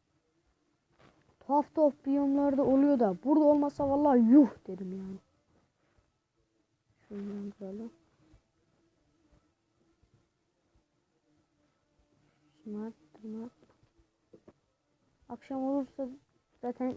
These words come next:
tahtalı köy yolcusuyuz. Demek hayırlıdır. Oh, oh. Ka-, arkadaşlar ben şunu inanamadım. Doğar doğmaz şuraya bak, karpuz cenneti ya.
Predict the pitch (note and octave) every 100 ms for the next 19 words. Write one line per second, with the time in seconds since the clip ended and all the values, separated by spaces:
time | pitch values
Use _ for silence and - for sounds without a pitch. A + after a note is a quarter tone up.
0 | - - C4 - B3+ A#3+ C4+ C4 A#3+ A3
1 | A3 - C4 - _ _ _ _ _ _
2 | - B3+ B3 B3 C4 - _ _ _ A#3+
3 | A#3+ A3 A3 G#3 A#3 - _ _ _ _
4 | _ _ _ _ _ _ F#3 - _ -
5 | A#3+ - - _ _ _ _ _ _ _
6 | _ _ _ _ _ _ _ _ _ _
7 | _ - A#3+ _ - _ _ - B3+ E4+
8 | F#4+ F4 D4+ C4+ D#4 - E4 C#4+ D#4+ E4+
9 | D#4 B3 A3 E4+ F#4 F#4+ F4+ C4+ D#4+ G4
10 | G4+ G#4+ G4 - E4 G4+ D#4+ - D4+ D#4
11 | G#4+ F#4+ E4+ C4+ A#3 - A3 A#3+ D#4+